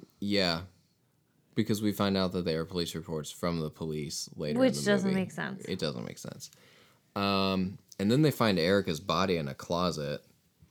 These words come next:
Speaker 1: Um, so that's a thing.
Speaker 2: I was more impressed that it was just standing up. How do you get a dead body to stay standing? 'Cause it didn't look like it was leaning on anything.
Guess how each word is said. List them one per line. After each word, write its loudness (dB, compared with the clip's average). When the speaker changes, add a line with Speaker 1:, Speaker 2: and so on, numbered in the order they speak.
Speaker 1:
Um, -2
so -6
that's 0
a -6
thing. -8
Speaker 2:
I 6
was 4
more 2
impressed 2
that 0
it -2
was -6
just -8
standing -6
up. -6
How 6
do 8
you 8
get 6
a 2
dead 4
body 4
to -2
stay -4
standing? -10
'Cause -6
it -2
didn't -4
look -4
like 0
it -2
was -4
leaning -2
on -4
anything. -6